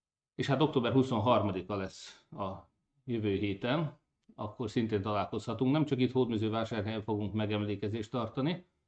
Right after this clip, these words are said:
hanem én is elmegyek Budapestre is, úgyhogy igyekszünk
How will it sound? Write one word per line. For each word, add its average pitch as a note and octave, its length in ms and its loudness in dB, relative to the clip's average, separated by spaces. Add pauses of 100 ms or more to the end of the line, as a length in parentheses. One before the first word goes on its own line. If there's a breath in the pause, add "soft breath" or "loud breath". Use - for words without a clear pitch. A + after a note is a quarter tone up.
(280)
hanem G#2 260 0
én G#2 120 0
is - 440 -6
elmegyek G2+ 380 -2
Budapestre G2+ 560 -2
is, A2 400 -4 (500)
úgyhogy G2 320 -6
igyekszünk F#2+ 600 -6